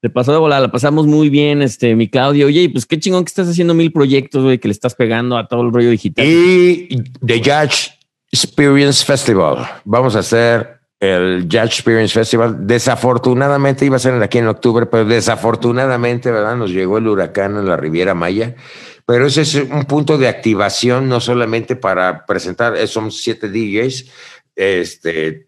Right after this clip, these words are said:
Speaker 2: to-, todos los, los yates en un, en un, en un, en un plato que está ahí en Isla Mujeres,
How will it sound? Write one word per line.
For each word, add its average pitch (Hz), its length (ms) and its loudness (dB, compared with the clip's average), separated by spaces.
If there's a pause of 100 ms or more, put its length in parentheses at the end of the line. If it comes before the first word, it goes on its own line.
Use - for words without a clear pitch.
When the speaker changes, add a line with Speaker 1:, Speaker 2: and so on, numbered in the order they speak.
Speaker 2:
to-, 110 400 -4
todos 113 220 2
los, - 420 -6
los 85 320 -6
yates 101 380 -4
en 85 140 -2
un, 87 180 -6
en 85 160 -6
un, 95 320 -6
en 85 120 -8
un, 95 360 -8
en 87 140 -6
un 101 140 -8
plato 110 640 -2
que 80 120 -8
está 87 220 -6
ahí 95 280 0
en 90 120 -4
Isla 98 240 -4
Mujeres, 110 600 -4